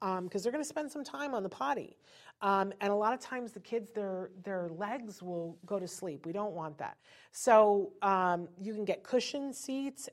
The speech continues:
and seats that are smaller, that are inserts, right?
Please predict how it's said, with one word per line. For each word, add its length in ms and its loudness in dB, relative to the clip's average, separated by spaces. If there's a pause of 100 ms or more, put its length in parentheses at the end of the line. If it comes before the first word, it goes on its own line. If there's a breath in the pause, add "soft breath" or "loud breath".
and 240 -4
seats 340 -10
that 140 0
are 100 0
smaller, 720 0
that 160 -4
are 80 -2
inserts, 920 -4
right? 400 -4